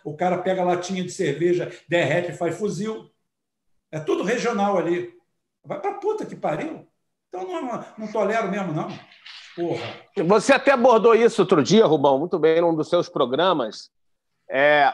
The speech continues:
Speaker 2: mostrando essa hipocrisia, né, que essas ongs, ah, exercem com a anuência do Estado, né, muito mal representado pelos políticos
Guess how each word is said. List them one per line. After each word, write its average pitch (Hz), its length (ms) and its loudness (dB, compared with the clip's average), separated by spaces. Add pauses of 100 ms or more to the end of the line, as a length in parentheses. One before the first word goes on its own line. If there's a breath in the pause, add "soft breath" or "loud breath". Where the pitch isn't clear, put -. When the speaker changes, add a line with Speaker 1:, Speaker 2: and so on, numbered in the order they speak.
Speaker 2:
mostrando 180 720 -6
essa 147 300 -6
hipocrisia, 160 1040 -4
né, 156 180 -2
que - 140 -6
essas 135 380 -2
ongs, 127 540 -6 (440)
ah, 113 560 0 (280)
exercem 131 720 0 (480)
com 147 200 0
a 151 60 2
anuência 160 460 0
do 156 240 -2
Estado, 165 720 0
né, 160 260 -4 (560)
muito 185 360 -2
mal 185 160 4
representado 170 920 0
pelos 151 280 -8
políticos 143 840 -12